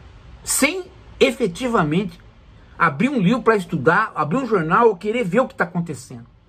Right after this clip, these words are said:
Eu dou um duro desgraçado, gente, pra poder chegar aqui e falar pra vocês. Porque não é. Como é que eu, como é que eu, com uma formação que eu tenho,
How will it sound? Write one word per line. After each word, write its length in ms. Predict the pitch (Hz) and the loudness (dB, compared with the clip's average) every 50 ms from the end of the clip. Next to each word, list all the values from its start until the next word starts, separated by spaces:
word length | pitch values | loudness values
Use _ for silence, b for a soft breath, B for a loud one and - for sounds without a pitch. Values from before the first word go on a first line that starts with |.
| - - - - - _ _ _ _ _ - _ _ _ _ _ _ _ _ _ _ _ _ _ _ _ _ _ _ _ - - _ _ _ _ _ _ _ _ _ _ _ _ | -20 -20 -20 -20 -20 _ _ _ _ _ -20 _ _ _ _ _ _ _ _ _ _ _ _ _ _ _ _ _ _ _ -20 -20 _ _ _ _ _ _ _ _ _ _ _ _
Eu 100 | - 202 | 0 2
dou 160 | 185 190 320 | 2 2 2
um 120 | 370 302 214 | 0 0 -2
duro 360 | 170 151 240 285 294 262 196 | 0 0 2 2 2 0 -2
desgraçado, 1040 | 160 156 180 262 269 277 247 302 269 247 240 - - - 214 180 175 170 139 120 113 | -2 -4 -4 -6 -6 -4 -2 0 0 0 0 -4 -6 -4 0 2 2 2 2 0 -6
gente, 380 | 104 98 98 87 85 - - - - - | -10 -8 -8 -10 -12 -14 -20 -20 -12 -6
pra 140 | - 170 | -6 -4
poder 240 | 170 - 170 160 196 | -4 -2 -2 -2 -2
chegar 300 | 185 - 196 175 175 165 | -2 -4 -4 -2 -2 -2
aqui 180 | 160 - - 190 | -4 -6 -10 -12
e 40 | 175 | -8
falar 280 | - 185 175 165 165 | -4 -2 -2 -2 -2
pra 140 | 165 - 156 | -4 -6 -8
vocês. 520 | 143 143 127 - - 123 - - - - b b b b b b b b b b b b | -8 -10 -12 -16 -18 -20 -20 -20 -20 -20 b b b b b b b b b b b b
Porque 200 | - 170 170 262 | -6 -2 0 2
não 160 | 269 269 208 196 | 4 4 4 4
é. 500 | 254 294 320 311 202 160 156 - - - - - - _ _ b b b b b b b b b - _ - - - - - - _ - - _ _ _ _ | 4 2 0 0 -2 -4 -4 -6 -10 -16 -20 -20 -20 _ _ b b b b b b b b b -20 _ -20 -20 -20 -20 -20 -20 _ -20 -20 _ _ _ _
Como 140 | - 262 330 | -2 0 0
é 80 | 330 - | 0 0
que 80 | - | -2
eu, 240 | 302 269 208 - - - - - - | -2 -2 -2 -6 -12 -20 -20 -12 -6
como 140 | - 247 294 | -4 -2 -2
é 80 | 294 | -2
que 140 | - - 240 | -2 -2 0
eu, 420 | 226 214 240 233 175 135 123 127 - B B B B B B - - | 2 4 6 6 4 2 -2 -10 -16 B B B B B B -6 -2
com 100 | 190 208 | 0 2
uma 120 | 202 180 | 2 2
formação 500 | 170 202 208 190 175 160 - - 196 190 | 2 2 2 2 2 0 0 -2 -4 -2
que 80 | 170 160 | -2 -4
eu 60 | - | -6
tenho, 360 | - 196 202 185 170 170 | -4 -2 -2 -2 -4 -6